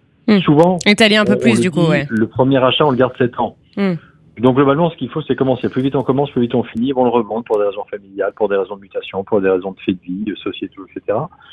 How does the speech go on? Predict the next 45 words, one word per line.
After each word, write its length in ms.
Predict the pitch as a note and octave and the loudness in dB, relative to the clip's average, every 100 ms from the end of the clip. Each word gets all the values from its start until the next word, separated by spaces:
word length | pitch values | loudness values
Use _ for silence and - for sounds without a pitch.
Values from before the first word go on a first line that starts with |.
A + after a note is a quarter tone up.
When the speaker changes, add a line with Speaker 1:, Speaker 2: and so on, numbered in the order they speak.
| - - _ | -20 -20 _
Speaker 2:
Et 80 | A2 | 6
donc, 220 | C#3 C#3 | 6 4
il 180 | A#2 B2 | -2 0
faut 140 | - F#3 | 2 4
commencer 300 | D#3 D3 C3+ | 4 2 2
à 40 | |
un 40 | C3+ | 2
moment 180 | C#3 | 2
donné. 300 | C3+ D3 E3+ - _ B2+ | 2 0 -2 -6 _ 0
Il 120 | A2+ | 2
faut 160 | - F#3 | 4 4
encourager. 540 | D3 C#3+ C3 C#3+ F3 | 4 2 2 4 4
Le 120 | C3+ | 2
problème, 420 | C3 D3+ D3 D#3 B2 | 2 0 0 -2 -4
c'est 80 | A2+ | -4
qu'aujourd'hui, 680 | - G#2+ A2 A#2 D#3+ G3 G#3 - _ - | 0 0 0 -2 -4 -4 -6 -16 _ 0
dans 80 | |
le 60 | A2+ | 2
contexte 420 | C#3 A#2+ C#3+ C3+ - | 2 0 -2 -6 -10
anxiogène 480 | G2+ - A2 B2 A#2 | -4 0 2 2 0
tel 180 | G#2+ | -2
qu'il 220 | F#2 A2+ A#2 | -2 0 2
est, 220 | A#2 G2 _ _ | 2 -2 _ _
surtout 320 | - A2+ A#2+ | -4 0 0
si 120 | - | 0
on 40 | G#2 | 0
y 60 | |
rajoute 340 | G2+ G2 A2 - | 2 2 0 -2
les 60 | G2+ | -2
contraintes 360 | G2 - A2 | -2 0 0
du 100 | F#2 | 0
taux 100 | - | -2
d'usure, 440 | F#2+ G#2+ D3+ F#3 F#3 - - - - | -2 0 2 2 0 -12 -20 -20 0
c'est 80 | D3 | 2
qu'on, 220 | C#3+ A#2 - B2 | 4 2 0 -2
on 120 | A2 | 0
prête 240 | - C3+ | 2 2
beaucoup 240 | B2 A#2+ C#3+ | 2 2 2
moins. 240 | E3+ E3+ | 2 4
Mais 120 | A#2+ | 4
le 120 | A2+ | 4
danger 480 | A2+ C3+ B2+ C#3 B2+ - _ _ - | 2 0 -2 -4 -6 -12 _ _ -4
de 120 | G2+ | -4
prêter 340 | - A2 - | 0 0 2
moins, 260 | A2 D3+ | 2 2